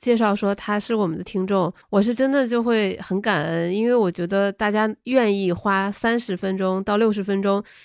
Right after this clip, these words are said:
听一期我们的播客。现在大家生活多么忙碌，他能花这么多时间来听我们播客，这是，这是非常值得我们感恩的一件事情，而且这是非常有缘分的事情。这个世界上有这么多可能是排遣时间的方式，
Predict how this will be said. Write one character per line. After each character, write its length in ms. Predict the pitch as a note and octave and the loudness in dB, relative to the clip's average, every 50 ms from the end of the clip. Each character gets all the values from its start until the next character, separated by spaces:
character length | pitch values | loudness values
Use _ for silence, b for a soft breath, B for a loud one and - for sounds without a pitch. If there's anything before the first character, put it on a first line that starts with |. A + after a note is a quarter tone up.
| b b - | b b -4
听 180 | - C4 C4 | 0 2 2
一 60 | C4+ | 2
期 100 | B3 - | 2 2
我 100 | C#4 C4 | 2 2
们 100 | G#3 E3 | 2 0
的 60 | D3+ E3 | -2 -4
播 180 | - G3+ A3+ A#3 | -2 -2 -2 -2
客。 340 | - - C4+ A#3 F#3 b b b b b b | -2 0 0 0 0 b b b b b b
现 160 | - - D4 | -2 0 0
在 60 | C#4 B3+ | 2 2
大 100 | C4 B3+ | 2 2
家 120 | B3+ C4+ | 2 0
生 140 | B3+ - C4+ | 0 0 0
活 80 | C4+ C4 | 0 0
多 120 | B3+ C4+ | 0 0
么 80 | C#4+ C#4+ | 0 0
忙 260 | B3 F#3+ D3+ D3+ E3 | 0 0 -2 -2 -2
碌， 160 | F3+ F3 E3 | -2 -2 -4
他 140 | E3 F#3 A#3 | -4 -4 -2
能 200 | B3+ B3 A#3+ B3+ A#3 | 0 0 0 -2 -2
花 240 | - - - B3+ C4+ | -6 -4 -2 -2 -2
这 160 | C4 - F4+ | 0 0 0
么 80 | E4+ C#4+ | 0 0
多 160 | G#3+ G3 F#3+ | 0 0 0
时 180 | G#3 - - F#3+ | -2 -2 -4 -2
间 180 | F#3+ G3 F#3+ F#3 | 0 0 2 2
来 100 | F#3+ G3 | 0 -2
听 240 | - - B3 C4+ | -2 -4 -2 -2
我 60 | C#4 G#3+ | -2 -2
们 80 | E3 | -2
播 120 | E3+ F3+ F#3+ | -4 -6 -4
客， 200 | - A3 F#3 F3+ b b | -2 -2 -2 -2 b b
这 120 | - D#4 F4 | -6 -4 0
是， 240 | - F4 D#4 - - | 2 2 0 0 -2
这 100 | - - | -8 -10
是 100 | - - | -10 -4
非 120 | - F4+ | 0 2
常 140 | F4 E4 D#4 C#4+ | 2 2 2 0
值 120 | - A3+ | 0 0
得 120 | A3+ A#3+ | 2 2
我 120 | B3+ A#3 F#3 | 4 2 2
们 160 | D#3+ F3 G3+ | 0 -2 -4
感 220 | - - D#3+ C#3 | -2 -2 -4 -2
恩 180 | - F3 F#3 G#3 | -2 -2 0 0
的 80 | A3+ G#3 | 0 0
一 60 | F3+ | 2
件 120 | F3 F3 | 0 -2
事 160 | F3 - F#3+ | -2 -4 -6
情， 160 | F3 - F3 F3+ | -6 -4 -4 -2
而 80 | G#3+ | 0
且 120 | B3+ B3 A3 | 0 0 0
这 100 | B3+ B3 | -2 -4
是 100 | A#3+ A#3+ | -6 -6
非 120 | - B3+ | -4 -2
常 100 | B3+ C4 | 0 0
有 140 | B3+ G3+ F#3 | 0 0 0
缘 260 | F3 D3+ - - E3 | -2 -4 -6 -8 -6
分 120 | - A3+ | -4 -2
的 100 | A3+ G#3 | -2 -2
事 180 | F#3+ - F#3+ F3 | -2 -4 -6 -6
情。 180 | - D#3 - b b b b b | -6 -6 -8 b b b b b
这 80 | - C4+ | -2 0
个 60 | C#4 | 0
世 140 | B3+ - C4 | 2 2 2
界 40 | B3+ | 2
上 140 | B3 B3 A3+ | 2 4 2
有 80 | F3 | 0
这 140 | - - A#3 | 0 -2 -4
么 120 | A3+ G#3 | -4 -4
多 420 | G3 G3 F#3+ F#3 F3+ F3+ F#3 F#3 F#3 - _ | -4 -4 -2 -2 -2 -2 -2 -4 -8 -12 _
可 100 | - F3 | -10 -8
能 100 | C#3+ D3+ | -8 -8
是 220 | - - F#3 F3 | -8 -8 -8 -8
排 240 | - - - - D#3+ | -8 -8 -8 -8 -8
遣 220 | - - F#3 E3 E3+ | -4 -4 -4 -4 -4
时 180 | - - D#3 | -6 -6 -6
间 160 | D3+ F3+ F3+ F3 | -4 -2 -2 -2
的 80 | F3 | -2
方 240 | - F3+ E3 E3 F3 | -4 -4 -4 -4 -4
式， 320 | F3+ - - F3 D#3 F3+ | -4 -4 -2 -2 -2 -2